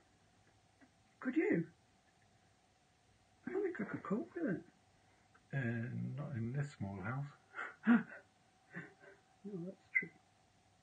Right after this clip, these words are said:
Speaker 1: So I'm just, I'm just imagining that the light's sort of here, coming down here,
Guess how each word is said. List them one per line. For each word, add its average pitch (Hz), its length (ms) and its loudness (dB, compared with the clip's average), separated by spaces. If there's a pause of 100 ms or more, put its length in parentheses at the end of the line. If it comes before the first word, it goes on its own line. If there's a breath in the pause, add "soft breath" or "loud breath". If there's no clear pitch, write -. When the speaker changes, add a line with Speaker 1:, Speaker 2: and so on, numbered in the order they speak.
(1000 soft breath)
Speaker 1:
So 262 80 6
I'm 247 80 8
just, 330 180 8 (460)
I'm 254 120 8
just 311 220 8
imagining 226 560 8
that 185 160 6
the 202 60 8
light's 214 420 4
sort 208 220 6
of 196 120 8 (320)
here, 165 380 6 (140)
coming 190 240 6
down 170 260 8
here, 151 260 4